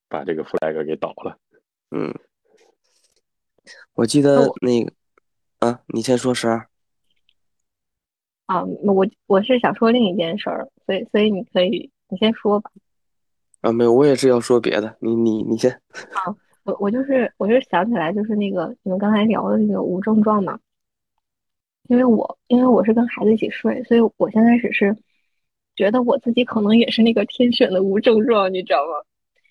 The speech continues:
Speaker 3: 然后因为，因为在那个就是，嗯，就是北京这边被拉到方舱闹得最凶的那段时间，然后我，我，我得过一场感冒，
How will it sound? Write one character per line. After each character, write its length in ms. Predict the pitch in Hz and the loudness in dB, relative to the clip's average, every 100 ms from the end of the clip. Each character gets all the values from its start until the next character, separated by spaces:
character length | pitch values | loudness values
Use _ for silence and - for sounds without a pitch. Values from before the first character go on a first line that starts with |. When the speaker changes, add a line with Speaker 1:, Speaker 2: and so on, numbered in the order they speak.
| _ _ _ | _ _ _
Speaker 3:
然 100 | 220 | -10
后 160 | 269 247 _ _ | -8 -10 _ _
因 100 | 262 | -2
为， 60 | 262 | 0
因 220 | 262 294 | -2 -6
为 60 | 311 | -4
在 180 | 311 269 | -4 -2
那 160 | 226 | -2
个 140 | 170 170 | -4 -4
就 120 | 214 | -6
是， 300 | 226 185 - _ _ _ _ _ _ _ 208 | -4 -6 -8 _ _ _ _ _ _ _ -8
嗯， 340 | 175 156 - _ _ _ _ _ | -6 -8 -12 _ _ _ _ _
就 120 | 233 | -6
是 280 | 233 208 - - _ _ | -2 -2 -4 -12 _ _
北 180 | - 202 | -6 -4
京 220 | 226 262 | -4 -2
这 120 | 269 | -2
边 180 | 247 254 | -2 -2
被 200 | 269 226 | 0 0
拉 300 | 233 233 262 | 0 0 0
到 200 | 262 214 | 0 -2
方 280 | - 233 262 | -2 -4 -6
舱 440 | - 254 262 277 | -6 -6 -4 -4
闹 160 | 269 240 | -4 0
得 120 | 208 | 0
最 160 | 220 240 | -2 -4
凶 320 | - 277 311 | -4 -4 -2
的 80 | 330 | -2
那 100 | 190 | -2
段 200 | 180 - | -2 -4
时 180 | - - | -8 -12
间， 300 | - 165 190 - _ _ _ | -10 -8 -8 -12 _ _ _
然 100 | 220 | -4
后 100 | 254 | 2
我， 280 | 220 123 - _ _ - | 2 2 0 _ _ -8
我， 220 | - 147 135 | -4 -2 -2
我 120 | 190 | -2
得 180 | 170 190 | 0 2
过 100 | 262 | 2
一 60 | |
场 180 | 233 226 | 2 -2
感 120 | - - | -4 -6
冒， 320 | 165 240 254 | -4 -4 -6